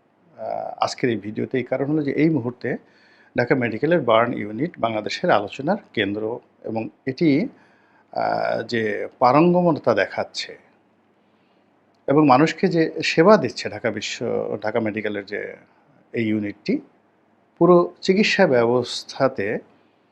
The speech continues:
এত চমৎকার অভিযোগবিহীন ঘটনা কখনো ঘটেনি। যেমন রাজনৈতিক হানাহানি নিয়ে ঢাকা মেডিকেলের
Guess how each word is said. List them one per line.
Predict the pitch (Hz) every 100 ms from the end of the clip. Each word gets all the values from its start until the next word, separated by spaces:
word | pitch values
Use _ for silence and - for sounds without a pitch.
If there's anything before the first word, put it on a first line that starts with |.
| _ _ _ _ _ -
এত | 127 175 147 226 - -
চমৎকার | 151 175 190 - 127 110 - _ _ _ - -
অভিযোগবিহীন | - 139 175 165 170 135 113 107 135 107 165 - _ _ 120
ঘটনা | 110 110 120 151 202
কখনো | 104 104 101 -
ঘটেনি। | 95 - - _ _ _ _ _ _ _ _ _ -
যেমন | 156 165 160
রাজনৈতিক | 151 147 151 165 165
হানাহানি | - 139 127 127 123
নিয়ে | 117 107 123
ঢাকা | 156 123 135
মেডিকেলের | 120 117 120 117